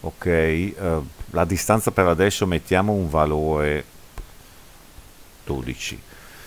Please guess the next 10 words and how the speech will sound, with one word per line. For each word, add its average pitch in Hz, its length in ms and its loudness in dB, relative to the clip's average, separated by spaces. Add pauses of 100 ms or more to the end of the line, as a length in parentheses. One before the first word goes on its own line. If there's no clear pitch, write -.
(240)
dopo 85 280 -2
lo 69 80 -6
vediamo. 64 640 -4 (300)
A - 80 -6
questo 95 300 0
punto 101 460 0
metterò 87 540 2
un 85 160 0
cerchio 82 440 -2
qui 107 460 0